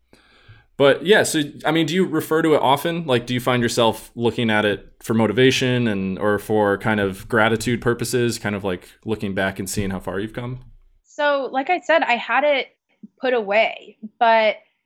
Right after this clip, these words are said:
Speaker 2: I think back to it every few months, and it brings, like, a,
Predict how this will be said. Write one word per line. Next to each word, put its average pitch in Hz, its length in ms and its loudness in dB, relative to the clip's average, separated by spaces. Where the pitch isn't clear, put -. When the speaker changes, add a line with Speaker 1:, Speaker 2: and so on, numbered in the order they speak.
Speaker 2:
I 240 120 2
think 302 380 -6
back 262 280 0
to 254 180 -10
it 233 320 -4
every 233 280 -2
few 233 220 -10
months, 202 520 -6
and 220 100 -4
it 196 400 -10
brings, 220 280 0
like, 220 160 0
a, 190 360 2